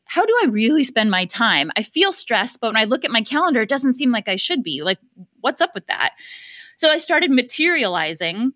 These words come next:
what my day really looks like. And I accounted for what are the things that I can't avoid. Well, I have to take a shower. I have to make my kid breakfast. He's only four. If I let him do it himself, it would be a disaster. So these are things that legitimately eat away at my time. And if I put them into my calendar the way I put in appointments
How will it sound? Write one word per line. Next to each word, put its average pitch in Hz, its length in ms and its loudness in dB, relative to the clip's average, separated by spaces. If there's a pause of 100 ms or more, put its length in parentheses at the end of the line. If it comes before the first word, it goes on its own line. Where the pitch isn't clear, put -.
(160)
what 254 160 2
my 254 100 4
day 226 180 -2
really 202 280 0
looks 208 280 -6
like. - 320 -10
And 233 100 4
I 240 40 4
accounted 262 480 0
for 202 180 2
what 226 160 0
are 339 100 2
the 285 120 -2
things 269 240 2
that 247 120 0
I 247 120 0
can't 226 280 -2
avoid. 220 460 -2
Well, 214 260 2
I 202 60 -6
have 214 280 -2
to 226 80 -10
take 214 180 -2
a 214 40 -2
shower. 208 400 0
I - 40 -8
have - 240 -2
to - 80 -4
make 208 180 0
my 202 80 0
kid 202 240 -4
breakfast. - 400 -4
He's 180 140 -6
only 214 220 0
four. 196 380 0
If - 120 -2
I 180 80 2
let 202 160 2
him 214 80 2
do 208 100 0
it 202 80 2
himself, 190 320 -2
it 202 60 -2
would 185 100 0
be 190 100 0
a 185 60 2
disaster. 175 720 -4 (840)
So 320 120 4
these 339 200 4
are 427 80 2
things 349 220 0
that 277 160 2 (220)
legitimately 254 760 2
eat 247 240 0
away 214 220 2
at 196 60 -4
my 190 160 2
time. 185 440 0
And 233 140 2
if 254 80 -2
I 339 80 2
put 392 180 -8
them 349 140 0
into 247 160 4
my 214 100 2
calendar 202 460 -2
the 196 100 -2
way 180 220 4
I 185 100 2
put 190 300 -2
in 175 260 0
appointments 190 640 -4